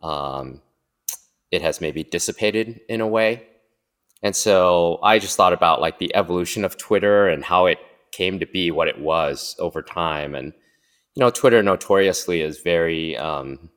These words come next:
you know, as a company has been very slow in shipping new features over the years.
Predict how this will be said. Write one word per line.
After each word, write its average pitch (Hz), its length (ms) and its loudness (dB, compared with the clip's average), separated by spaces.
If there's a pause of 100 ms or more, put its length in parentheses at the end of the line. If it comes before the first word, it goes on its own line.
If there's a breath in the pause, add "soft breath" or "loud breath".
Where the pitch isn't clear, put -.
(1300)
you 110 120 -4
know, 90 80 2
as 90 120 0
a 90 60 -6
company 101 400 -2
has 80 180 -4
been 80 220 -6
very 80 680 -2 (220)
slow 87 600 0
in 67 80 -6
shipping 78 400 -8
new 78 140 -6
features - 720 -8 (400)
over 110 180 -2
the 107 80 -8
years. 110 440 -4